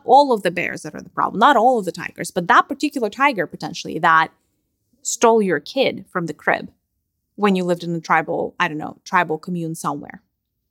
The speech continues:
in, in, in, I don't know, East Asia. Um, it's not, you know, understanding what it is that you're afraid of, right? Like, if you had specific instances where that animal murdered you,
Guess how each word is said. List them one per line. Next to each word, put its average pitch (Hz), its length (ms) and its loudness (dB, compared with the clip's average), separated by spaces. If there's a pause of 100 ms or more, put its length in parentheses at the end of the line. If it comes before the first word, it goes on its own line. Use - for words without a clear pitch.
(300)
in, 185 360 -6
in, 160 380 -8
in, - 300 -10 (180)
I 175 80 0
don't 147 80 -6
know, - 100 -12
East - 260 -12
Asia. - 340 -12 (1120)
Um, 196 480 4 (420)
it's 226 260 -2
not, 226 380 6 (100)
you 196 80 -4
know, - 120 -6 (360)
understanding 247 920 0
what 208 220 0
it 233 80 4
is 185 120 0
that - 80 -12
you're 175 140 -6
afraid 208 260 -4
of, - 160 -8
right? 156 160 -4
Like, 202 140 -8
if 185 100 -10
you 226 60 0
had 220 220 0
specific 311 520 -4
instances 214 420 -4
where 180 120 -2
that 180 160 0
animal 180 320 -4
murdered 160 400 -12
you, 104 200 -8